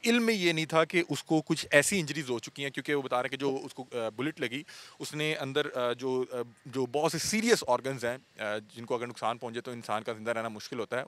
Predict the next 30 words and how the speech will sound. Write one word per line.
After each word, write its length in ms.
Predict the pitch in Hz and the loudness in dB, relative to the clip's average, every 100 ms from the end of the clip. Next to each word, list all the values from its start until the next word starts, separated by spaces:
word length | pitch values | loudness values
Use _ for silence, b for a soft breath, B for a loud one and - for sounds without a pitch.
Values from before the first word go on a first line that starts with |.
| 131 | 4
वो 140 | 190 | 6
डैमेज 280 | 156 127 123 | 6 2 -2
हो 80 | 101 | -4
चुके 200 | 113 131 | -4 -4
हुए 120 | 110 | -2
थे। 200 | 127 127 120 | -4 -2 0
और 240 | 123 123 123 107 | 2 0 -2 -4
जिन्ना 200 | 131 160 | 4 8
हॉस्पिटल 480 | 180 139 - 139 | 8 4 -2 -4
करीब 320 | 156 160 151 156 | 0 2 2 0
तरीन 260 | - 160 180 - B B - | 0 0 0 -6 B B 6
गवर्नमेंट 340 | 208 214 202 | 8 10 10
हॉस्पिटल 340 | 143 - 135 127 | 8 4 -4 -2
था 180 | 135 160 B B B | -2 -4 B B B
और 340 | - 117 120 123 | 0 2 4 2
वहाँ 400 | 120 117 117 127 | 0 -2 -2 -2
पे 100 | 131 | -2
जब 120 | 127 - | -6 -6
पहुँचे 240 | 117 135 | -6 -6
तो 80 | 127 | -6
पता 180 | 110 117 | -4 -4
लगा 220 | 117 117 | -2 -4
कि, 260 | - 123 | -4 -4
अ, 340 | 117 107 104 107 | -4 -2 -2 -2
उनका 220 | 113 113 | -4 -4
जो 100 | 117 | -2
खून 300 | 117 - 185 | -2 0 4
है 60 | 165 | 4
वो, 200 | 139 143 | 2 -2
अ, 360 | 117 110 107 | -2 -4 -4